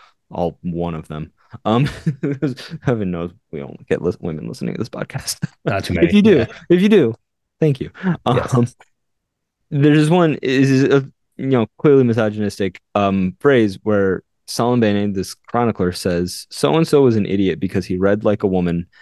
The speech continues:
Speaker 1: and he forgot what he had read at the beginning of the sentence before he ended it." And so, aside from the thing of, like, you know, disparaging women and their ability to read,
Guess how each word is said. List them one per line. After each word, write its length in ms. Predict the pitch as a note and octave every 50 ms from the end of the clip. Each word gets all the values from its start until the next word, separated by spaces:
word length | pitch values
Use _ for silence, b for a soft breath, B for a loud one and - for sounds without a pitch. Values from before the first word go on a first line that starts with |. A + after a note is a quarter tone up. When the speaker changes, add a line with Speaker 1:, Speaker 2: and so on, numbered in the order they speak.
| b b b b
Speaker 1:
and 120 | - G2+
he 140 | F#2+ G2 G2
forgot 540 | - - - F2 F2 G2 G2+ G#2 A#2 A#2 - _ _ _
what 260 | - G2 G2 F2 - - _ _ _ _ _
he 220 | _ - - G2
had 200 | F2+ G2 F2 -
read 120 | G2 F#2 F#2+
at 100 | F#2+ -
the 40 | F2
beginning 360 | E2 F#2 E2 F#2+ F#2 F#2 F#2
of 40 | F2+
the 60 | E2+
sentence 380 | E2 - F2 E2 - E2 D#2+ D#2
before 300 | - - D#2 - - E2+ D#2+
he 140 | E2 - -
ended 260 | D2 D#2 C#2 D2 C2+
it." 100 | - - _ _ _ _ _ _ _ _ _ _ _ _ _ _ _ _ _ _ _ _ _ _ _ _ _ _ _ _ _ _ _
And 200 | - G#2+ A2+ A2
so, 440 | - - A#2 G#2 G2+ G2 F#2+ - - _ _ _ _ _ _ _ _ _ _ _ _ - - -
aside 300 | B2+ A#2+ - C3+ C3+ C3
from 120 | B2 A#2+
the 60 | A2 G2
thing 220 | - G#2 F#2+ F#2
of, 160 | F2+ E2 F2
like, 180 | - E2+ D#2+ D#2
you 80 | E2+
know, 100 | E2 D#2+
disparaging 520 | D#2 D#2+ - - E2 D2+ D#2 D2+ - - -
women 260 | B2+ B2 A#2+ A2+ G#2+
and 80 | G2+ F#2+
their 80 | F2+
ability 380 | E2+ D#2+ E2 D#2+ D#2+ D#2 D#2 -
to 100 | - -
read, 320 | C#3 C3 B2 A2+ G#2+ G#2+